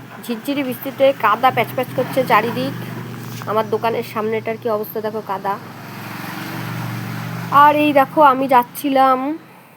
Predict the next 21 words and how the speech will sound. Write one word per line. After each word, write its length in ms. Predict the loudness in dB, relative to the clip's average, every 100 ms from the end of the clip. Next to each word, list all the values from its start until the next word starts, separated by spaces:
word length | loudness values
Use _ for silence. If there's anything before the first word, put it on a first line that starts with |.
| _ -6
আমাদের 240 | -4 -4 -6
পিছ-, 280 | -10 -8
উম, 380 | -4 -2 -2 -2 -4
সীমানা 420 | -4 0 2 2
ঘিরে 300 | -2 0 2 2 0
ওখানে 200 | -2 -4 -4 _
পাঁচিল 360 | -6 -4 -4 -2
দেওয়া 220 | 2 4 4
হচ্ছে 340 | 0 -4 -4 -2 -2
সীমানার, 540 | -4 -4 -2 -2 -4 -8 _ _ _ _ _ _
তো 60 | -12
সেই 200 | -6 -6
সীমানা 400 | -4 -4 -2 0 -2
ঘিরছে, 460 | -6 -12 -8 0 0
মিস্ত্রিরা 500 | 2 -4 -6 -4 -2 2
কাজ 180 | 0 -2
করছে, 240 | -8 -6 -6
সেটা 220 | -4 -6
দেখতে 340 | -4 -8 -4 0
যাচ্ছিলাম 600 | 0 -2 -10 -4 -2 -2 -4 -8 -20 _ _
যে 180 | -8 0